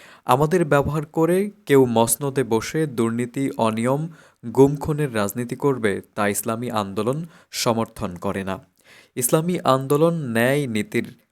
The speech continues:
রাজনীতি করে, ক্ষমতার রাজনীতি করে না। তবে সেই সুযোগ নেইনি। আগামীর বাংলাদেশ হবে ইসলামের বাংলাদেশ,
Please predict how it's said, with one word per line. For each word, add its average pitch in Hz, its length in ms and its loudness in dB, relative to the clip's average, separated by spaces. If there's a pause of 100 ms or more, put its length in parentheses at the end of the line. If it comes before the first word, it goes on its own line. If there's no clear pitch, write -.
(100)
রাজনীতি 98 460 -2
করে, 101 340 -2 (640)
ক্ষমতার 151 520 2
রাজনীতি 104 420 -2
করে 98 260 -2
না। 92 180 -6 (320)
তবে 127 380 2
সেই 135 280 0
সুযোগ 131 440 0 (180)
নেইনি। 98 460 -2 (420)
আগামীর 151 440 2
বাংলাদেশ 135 600 -2
হবে 151 380 -2 (160)
ইসলামের 123 540 0 (200)
বাংলাদেশ, 95 680 -4